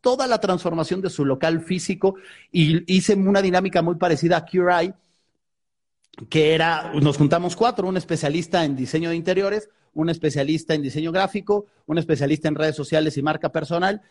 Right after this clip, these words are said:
y yo como especialista en la parte empresarial. Y cada uno hacía una cosa y documentamos toda la transformación. Cien por ciento real, nada actuado,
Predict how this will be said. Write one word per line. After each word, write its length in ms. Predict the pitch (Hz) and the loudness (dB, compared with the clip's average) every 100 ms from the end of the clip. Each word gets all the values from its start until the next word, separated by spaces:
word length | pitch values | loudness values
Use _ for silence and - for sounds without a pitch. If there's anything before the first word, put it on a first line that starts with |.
| _ | _
y 160 | 160 131 | -4 0
yo 160 | 151 151 | 0 0
como 180 | 151 | -4
especialista 540 | 139 127 127 131 131 151 | -4 -6 -4 -4 -2 -2
en 20 | |
la 100 | 127 | -2
parte 280 | 131 120 131 | -6 -6 -6
empresarial. 640 | 117 131 143 139 151 147 _ _ | -2 -2 2 2 2 0 _ _
Y 140 | 160 | -4
cada 280 | - 208 208 | 2 4 4
uno 180 | 214 208 | 2 -4
hacía 200 | 190 196 | -4 -4
una 180 | 190 - | -6 -6
cosa 320 | 190 - - | -6 -6 -8
y 120 | 151 | -8
documentamos 800 | 147 147 156 147 165 180 170 - | -8 -6 -4 -4 -4 -6 -8 -6
toda 280 | 190 165 165 | -6 -4 -4
la 120 | 139 | -4
transformación. 540 | 135 123 123 127 151 165 | -8 -10 -10 -8 -8 -4
Cien 200 | 240 277 | -4 2
por 160 | 254 | 2
ciento 240 | 254 247 220 | 2 2 2
real, 420 | 165 170 233 220 | 2 2 0 0
nada 220 | 196 202 | -2 -2
actuado, 560 | 175 - 190 214 233 | -6 -4 -2 -2 -6